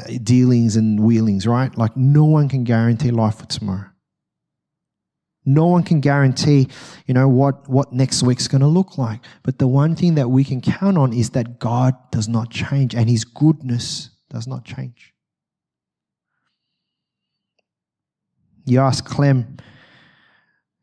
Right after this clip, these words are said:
you know, to describe God in his life. You ask Ness to describe the last decade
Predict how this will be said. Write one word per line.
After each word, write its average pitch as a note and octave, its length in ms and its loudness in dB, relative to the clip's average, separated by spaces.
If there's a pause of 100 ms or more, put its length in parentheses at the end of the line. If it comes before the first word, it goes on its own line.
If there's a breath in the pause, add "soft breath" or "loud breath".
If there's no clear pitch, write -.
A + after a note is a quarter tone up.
(100)
you B2 100 -2
know, C3 300 2
to C3+ 100 2
describe C3 640 0
God C3+ 280 2
in B2+ 120 2
his A#2+ 320 -2
life. B2 580 -2 (680)
You C#3 100 2
ask C#3 260 0
Ness C#3 300 2
to B2+ 120 0
describe B2+ 560 -2
the B2 80 -2
last B2+ 380 -2
decade B2 480 -2